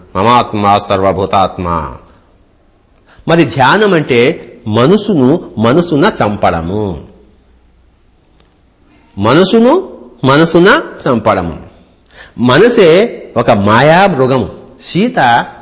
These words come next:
ఒక మాయా మృగం వెంట పడి ఆ సకల శోకములు అనుభవించింది. మీకు తెలుసు, నాకు తెలుసు, అందరికీ తెలుసు. అయితే ఏమిటి మాయా మృగమో తెలియదు మనకి. ఆ బంగారు లేడి మాయా మృగం కాదు, ఆ ఈ మనస్సు మాయా మృగం.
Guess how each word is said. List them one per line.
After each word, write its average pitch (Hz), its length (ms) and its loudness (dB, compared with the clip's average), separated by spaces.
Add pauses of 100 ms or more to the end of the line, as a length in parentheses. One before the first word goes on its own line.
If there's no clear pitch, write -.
ఒక 120 120 -8
మాయా 113 460 2
మృగం 139 300 0
వెంట 123 140 0
పడి 110 360 0 (480)
ఆ - 80 -16
సకల 117 340 -4
శోకములు 117 760 -4
అనుభవించింది. 98 640 -8
మీకు 85 220 -8
తెలుసు, 98 400 -8
నాకు 95 380 -8
తెలుసు, 90 320 -8
అందరికీ 85 500 -10
తెలుసు. 80 400 -10 (1160)
అయితే 202 640 2
ఏమిటి 180 420 4
మాయా 240 280 4
మృగమో 214 360 2
తెలియదు 147 360 0
మనకి. 104 340 -6 (140)
ఆ 117 100 2
బంగారు 139 540 2
లేడి 143 600 0 (160)
మాయా 117 360 2
మృగం 107 340 -4
కాదు, 101 420 -4 (200)
ఆ 90 180 -2 (120)
ఈ 110 200 -2
మనస్సు 107 640 -2 (180)
మాయా 87 340 -2
మృగం. 78 400 -10